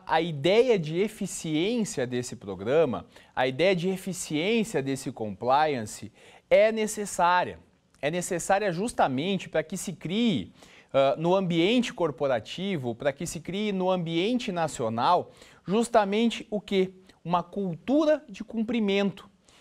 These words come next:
E faço uma pergunta para vocês: para quem que se destina essa cultura de cumprimento? Essa cultura de cumprimento deve se destinar, então,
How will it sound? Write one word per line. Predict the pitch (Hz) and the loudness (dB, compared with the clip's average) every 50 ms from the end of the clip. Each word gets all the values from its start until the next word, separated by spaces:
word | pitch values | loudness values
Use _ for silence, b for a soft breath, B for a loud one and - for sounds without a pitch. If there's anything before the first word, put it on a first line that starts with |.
| b b b b | b b b b
E | - 180 | -8 -6
faço | - - 226 226 220 - | 2 4 4 4 4 0
uma | 220 220 220 | 0 0 0
pergunta | 226 233 214 202 185 220 226 214 - | 2 0 0 0 -2 -4 -2 -2 -4
para | - 180 180 | -2 -2 -2
vocês: | 160 165 143 127 - - 139 123 110 104 - | -2 -2 -4 -6 -4 -4 -4 -4 -4 -4 -4
para | - 175 180 180 | 0 2 2 2
quem | 180 - 254 302 320 | 0 -4 -4 -4 -4
que | 277 - | -6 -6
se | - 226 | -6 -4
destina | 185 202 185 170 - - - - - 262 302 320 302 285 | 0 0 0 0 0 -4 -10 -6 -2 -2 0 0 2 2
essa | 269 254 - 226 208 | 0 2 2 0 0
cultura | - - 202 170 151 - - 240 262 269 - 240 - | 0 -2 -6 -6 -6 -4 -2 0 2 4 4 2 2
de | 165 165 190 | 0 -10 -10
cumprimento? | - - 180 180 190 175 160 151 143 143 147 - _ _ B B B B B B B B B | -8 -8 -10 -10 -8 -8 -8 -8 -8 -8 -10 -14 _ _ B B B B B B B B B
Essa | - 208 208 - 220 | 2 2 2 2 -2
cultura | 214 226 220 202 190 - 302 330 | -2 -2 -4 -6 -4 -4 -4 -2
de | 247 220 | -2 -4
cumprimento | - - 156 131 - 107 98 101 123 160 170 147 113 - - 92 - b b b b b b | -4 -6 -8 -8 -6 -6 -6 -4 -4 -2 -2 -2 -4 -6 -8 -18 -20 b b b b b b
deve | - 131 175 220 247 226 233 | 0 2 4 4 4 0 -2
se | - - 175 | -6 -6 -4
destinar, | 151 151 139 - - - 117 110 107 123 143 151 131 | -2 -2 -2 -4 -6 -8 -6 -4 -2 0 0 0 0
então, | 110 98 - - 113 131 151 156 120 92 | -2 -4 -6 -4 -2 0 0 0 -2 -4